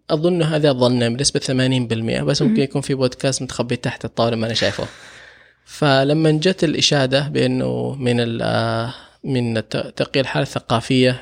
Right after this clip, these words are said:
Speaker 1: صادر من وزارة الثقافة والإعلام، ما كنت أعرف عن الموضوع هذا أبدًا.
Speaker 2: ما
Speaker 1: إلى
Speaker 2: تواصلوا معك؟
Speaker 1: لا، ما تواصلوا معي، ما كنت أعرف عنه أي شيء.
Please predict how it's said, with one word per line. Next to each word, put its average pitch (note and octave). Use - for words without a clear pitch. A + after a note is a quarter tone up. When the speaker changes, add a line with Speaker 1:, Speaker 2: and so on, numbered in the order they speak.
Speaker 1:
صادر B2+
من A#2+
وزارة A#2+
الثقافة -
والإعلام، C3+
ما E3
كنت D3
أعرف A2+
عن A#2+
الموضوع A#2+
هذا B2+
أبدًا. A2+
Speaker 2:
ما D#3+
Speaker 1:
إلى F3
Speaker 2:
تواصلوا D4+
معك؟ C4
Speaker 1:
لا، G#3
ما B3
تواصلوا D#3+
معي، C3
ما G3
كنت F#3+
أعرف F3+
عنه F3
أي F#3+
شيء. C3